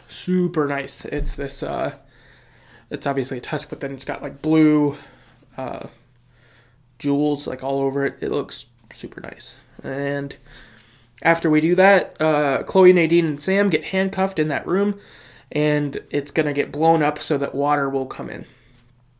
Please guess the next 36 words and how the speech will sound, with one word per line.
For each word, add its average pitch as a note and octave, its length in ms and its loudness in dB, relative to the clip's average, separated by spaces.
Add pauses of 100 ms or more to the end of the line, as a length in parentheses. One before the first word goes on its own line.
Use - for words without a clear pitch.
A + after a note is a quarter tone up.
(520)
And C#3+ 420 -2
so C#3 440 -4 (600)
he's, D#3 340 -4
he F3 400 2
kinda D3 280 0
leaves C#3+ 240 2
us C#3 160 0
to - 120 -12
die C3 200 -6
there. - 160 -10
He's C#3 160 -8
like, C#3+ 180 -4
"You B3 80 6
know, G3+ 260 4
I A#3+ 60 -4
won't B3 200 2
shoot - 240 0
you, C#3+ 100 0
I'll D3 100 2
just C3+ 220 -4
let - 100 -8
you - 80 -10
drown." - 260 -12 (1300)
And E3 200 0
so D3 400 2 (760)
Asav E3 440 6
and C#3+ 320 -4
company D#3 340 0
leaves, G#3+ 520 2 (140)
uh, C#3+ 320 2
water D#3 320 6
starts C#3 300 -2
flowing D3+ 360 2
in C#3+ 200 -2
really C3+ 240 -2
fast. E3+ 440 2